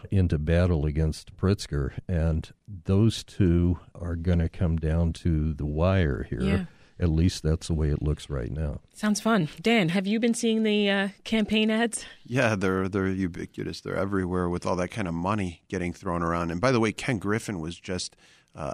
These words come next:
Speaker 3: identified as the biggest donor in this cycle nationally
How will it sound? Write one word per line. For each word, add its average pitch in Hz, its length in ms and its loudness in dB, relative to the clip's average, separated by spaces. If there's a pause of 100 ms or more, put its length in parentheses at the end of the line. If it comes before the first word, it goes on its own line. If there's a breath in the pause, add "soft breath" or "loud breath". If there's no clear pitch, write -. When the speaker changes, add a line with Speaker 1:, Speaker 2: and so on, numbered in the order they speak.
Speaker 3:
identified 90 800 -2
as 87 220 -6
the 87 100 -6
biggest 131 480 -2
donor 101 520 2 (240 soft breath)
in 92 120 -4
this 101 160 0
cycle 98 680 -4
nationally 90 760 -6